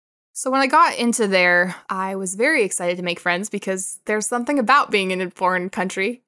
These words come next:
and knowing that you don't know a single soul. If you were to call somebody, like, yikes. I had done the work a little bit beforehand. I had contacted a church here, um, while I was still in the States and just been like, "Hey,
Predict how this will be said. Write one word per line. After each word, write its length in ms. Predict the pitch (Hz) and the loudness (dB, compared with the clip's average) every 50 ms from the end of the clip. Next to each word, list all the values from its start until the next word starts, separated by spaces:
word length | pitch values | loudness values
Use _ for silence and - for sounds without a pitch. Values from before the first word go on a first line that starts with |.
| _ | _
and 520 | 190 190 185 180 185 190 190 190 190 190 196 | -2 -2 0 0 -2 -2 -4 -4 -4 -2 0
knowing 300 | 196 185 185 185 190 185 | 0 2 0 0 -2 -4
that 100 | - - | -4 -4
you 100 | 196 196 | -4 -2
don't 220 | 202 190 180 190 | 0 0 0 0
know 100 | 185 175 | -2 -2
a 60 | 180 | -2
single 320 | 180 - 190 180 180 180 180 | -2 -4 -4 -4 -4 -4 -4
soul. 500 | - - 180 170 170 175 175 196 208 - | -4 -4 -2 0 2 2 0 0 -4 -8
If 160 | - 196 185 | -10 -8 -6
you 120 | 196 185 180 | -4 -4 -4
were 80 | 175 | -4
to 80 | - - | -6 -6
call 300 | - - 180 175 175 180 | -2 0 2 2 2 0
somebody, 580 | - - 190 185 175 170 175 180 175 185 196 - | -2 -4 -6 -2 -2 -2 -2 0 -2 -4 -4 -4
like, 320 | - 165 165 - - - _ | -4 -4 -4 -4 -6 -8 _
yikes. 400 | 180 170 175 202 - - - - - - | -2 0 0 0 -2 -6 -8 -8 -10 -10
I 160 | - 202 208 | -8 -6 -4
had 240 | 214 208 214 202 190 | -2 0 -2 0 0
done 400 | 208 202 220 247 285 262 214 185 | 0 0 2 2 0 0 -2 -2
the 460 | 196 202 196 185 185 185 185 185 190 - | -4 -4 -2 -2 0 0 -2 -2 -4 -6
work 400 | 185 196 202 202 190 160 - - | -4 0 0 0 0 0 -4 -6
a 80 | - - | -6 -4
little 260 | 202 190 208 214 220 | -2 -2 0 0 2
bit 180 | 220 226 214 - | 0 0 0 -2
beforehand. 680 | 196 190 - - 196 190 180 185 185 180 180 180 180 | -4 -6 -4 -4 -2 0 0 0 0 -2 -2 0 0
I 60 | 185 | -2
had 160 | 180 180 - | -2 -2 -6
contacted 580 | - - 185 190 202 - 240 226 233 - 226 202 | -2 0 0 0 0 0 0 0 0 0 -4 -4
a 60 | 190 | -4
church 460 | - - - - - 190 185 180 - - | -6 -6 -8 -6 -4 -4 -4 -4 -4 -8
here, 420 | - 185 175 170 170 170 170 165 _ - | -6 -4 -2 0 -2 -2 -4 -6 _ -6
um, 200 | - 220 208 190 | -4 -4 -2 2
while 120 | 185 180 175 | 2 4 4
I 80 | 208 | 4
was 160 | 196 190 185 | 2 -2 -2
still 180 | - - - 196 | -4 -4 -6 -6
in 40 | 196 | -4
the 60 | 190 | -4
States 560 | 185 - - - 180 180 - - - - - - _ _ _ | -6 -8 -4 -4 -4 -4 -4 -6 -8 -10 -10 -12 _ _ _
and 220 | - 202 190 185 180 | -4 -4 -4 -4 -4
just 240 | 185 190 - - | -6 -6 -6 -8
been 140 | - 190 185 | -8 -10 -8
like, 160 | 185 185 196 | -8 -8 -4
"Hey, 440 | - 339 359 320 247 196 175 170 - | -2 0 2 2 2 2 0 0 0